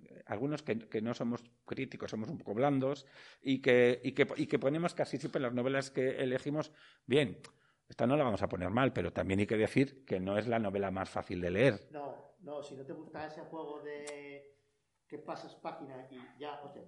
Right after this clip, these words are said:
Speaker 2: O sea,
Speaker 1: Ah.
Speaker 2: hace-, haces así, digo, "¿Qué pasa? ¿Que es otro libro?". Porque
Speaker 1: Sí.
Speaker 2: salta otro personaje que si no te acuerdas de él, te quedas como chocado.
Speaker 1: Ahora,
Speaker 2: Claro,
Speaker 1: eh,
Speaker 2: si no te gusta eso, pues no es tu libro.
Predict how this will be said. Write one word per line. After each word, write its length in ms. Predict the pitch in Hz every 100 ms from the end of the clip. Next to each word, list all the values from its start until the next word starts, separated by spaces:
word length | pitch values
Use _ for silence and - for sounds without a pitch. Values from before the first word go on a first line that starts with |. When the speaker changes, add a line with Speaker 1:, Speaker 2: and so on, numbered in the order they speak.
| - _ _ _
Speaker 2:
O 40 | 233
sea, 80 | 135
Speaker 1:
Ah. 40 | 135
Speaker 2:
hace-, 180 | 185 -
haces 260 | 160 185 180
así, 160 | 165 208
digo, 300 | - 104 - 113
"¿Qué 80 | 123
pasa? 240 | 151 170
¿Que 80 | 139
es 60 | 151
otro 180 | 151
libro?". 500 | 180 214 147 - - - _ _ _ -
Porque 200 | 139 135
Speaker 1:
Sí. 240 | 180 143
Speaker 2:
salta 200 | 98 - 196
otro 80 |
personaje 500 | 190 - 185 208 185 - - - - _ _
que 100 | 147
si 120 | 143
no 120 | 165
te 60 | 190
acuerdas 360 | 190 185 185
de 180 | 190 214
él, 160 | 226 -
te 80 | 160
quedas 160 | 170 175
como 240 | 180 170
chocado. 560 | - 170 160 147 - - _ _ -
Speaker 1:
Ahora, 180 | 143
Speaker 2:
Claro, 160 | 117 -
Speaker 1:
eh, 20 |
Speaker 2:
si 120 | 156
no 100 | 151 170
te 80 |
gusta 280 | 190 185 190
eso, 220 | 185 214
pues 140 | 180 151
no 100 | 170
es 80 | 165
tu 120 | 113
libro. 240 | 107 131